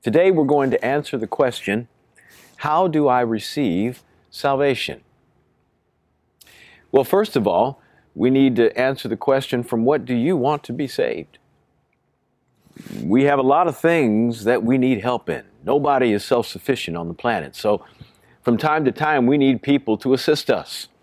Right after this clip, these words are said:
If you are poor, you need a job. So you need somebody to save you from your poverty by giving you employ. If you're not feeling well, you need a doctor to help you get over your malady. You need salvation from your sickness.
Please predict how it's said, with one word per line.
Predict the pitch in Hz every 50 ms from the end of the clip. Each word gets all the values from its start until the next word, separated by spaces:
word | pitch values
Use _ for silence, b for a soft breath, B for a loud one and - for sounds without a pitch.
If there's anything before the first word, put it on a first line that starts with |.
| _ _ _ _ _ _ _ _ _ _ _ _ -
If | 85 101 107 104 - 107
you | 107 113 117 120 120 117
are | 117 117
poor, | 104 - - 131 139 156 165 170
you | 156 127 139
need | 160 156 147 160 147
a | 131
job. | 98 82 123 147 185 196 143 - - -
So | - - 107
you | 127 156
need | 160 147 127
somebody | - - 156 160 156 147 131
to | 101
save | - - 143 160 170 139
you | 113
from | - - 147 139
your | 123 113
poverty | - - 135 170 175 143 101
by | - 110 107
giving | 107 110 135 156 143
you | 135 135 120
employ. | 117 - - - - - - - - _ _ _ _ _ _ _ _ _ _ _ _ _ _ _
If | - 110 101
you're | 113 123
not | 135 147 143 -
feeling | - 180 214 240 247 214 151 107
well, | 98 101 101 104 131 185 208 220 208 190 151 123
you | 123 170
need | 180 170 175 160
a | 151
doctor | 110 139 143 185 190 - - 117
to | 104 104
help | 117 147 160 - -
you | 143 165 160 156
get | 135 117 135 156 151 - _ -
over | 139 175 165 156
your | 156 156 160
malady. | 151 143 156 185 196 165 107 85 67 - - _ _ _ _ _ _ _ _ _ -
You | 95 123 151
need | 160 156 143
salvation | - 165 156 139 147 180 202 - - 113 98 95
from | - - 127 131
your | 131 135
sickness. | - - 180 - - 190 170 139 - - -